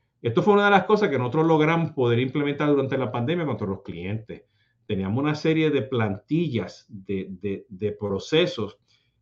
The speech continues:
que ya sabíamos las siete cosas que teníamos que hacer para un landing page, las veinte cosas para un blog,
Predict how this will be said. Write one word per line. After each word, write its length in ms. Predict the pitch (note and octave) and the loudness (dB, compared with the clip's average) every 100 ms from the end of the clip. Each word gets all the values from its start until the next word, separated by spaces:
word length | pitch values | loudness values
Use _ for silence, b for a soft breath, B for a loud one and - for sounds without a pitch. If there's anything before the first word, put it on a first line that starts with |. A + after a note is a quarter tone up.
| _ | _
que 140 | G#2+ | -4
ya 120 | G2 F#2 | -4 -2
sabíamos 540 | C#3 C3+ D3+ D#3 A#2+ | -2 2 4 2 0
las 200 | G2 - | -4 -6
siete 340 | B2 B2 C#3+ | -4 -2 -2
cosas 260 | C#3 D#3 D3+ | -2 -2 0
que 100 | B2 | -2
teníamos 400 | A2 G2+ G#2+ B2 | -2 -2 -2 -4
que 100 | - | -4
hacer 260 | A#2+ B2+ A#2 | -4 -4 -4
para 140 | A#2 | -2
un 100 | A#2 | 0
landing 300 | A#2 A2+ G2+ - | -2 -4 -6 -4
page, 340 | D3+ E3 E3+ _ _ - | 0 0 -2 _ _ -8
las 180 | A2 F2+ | -6 -4
veinte 260 | G#2+ A2 | -4 -4
cosas 280 | A#2 A#2 A#2 | -6 -6 -6
para 200 | A2 G#2 | -4 -4
un 140 | F#2+ F#2 | -6 -4
blog, 420 | D3 D#3 D#3+ | 0 0 0